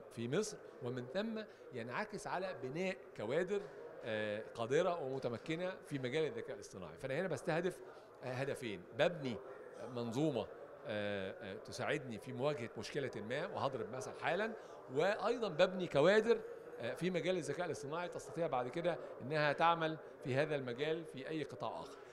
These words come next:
لدينا، آه، منظومة للتعرف المبكر على، آه، أمراض العين، آه، التي،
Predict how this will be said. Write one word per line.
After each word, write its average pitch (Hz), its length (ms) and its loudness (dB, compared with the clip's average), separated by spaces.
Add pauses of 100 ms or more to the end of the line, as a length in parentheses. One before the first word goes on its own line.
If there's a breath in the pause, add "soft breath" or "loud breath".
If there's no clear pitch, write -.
(160 loud breath)
لدينا، 156 640 4
آه، 127 540 -2
منظومة 190 800 -2
للتعرف 147 960 0
المبكر 143 540 -2
على، 156 380 0 (180)
آه، 120 260 -6
أمراض 123 320 0
العين، 139 440 -4 (1040)
آه، 113 380 -2
التي، 135 440 -2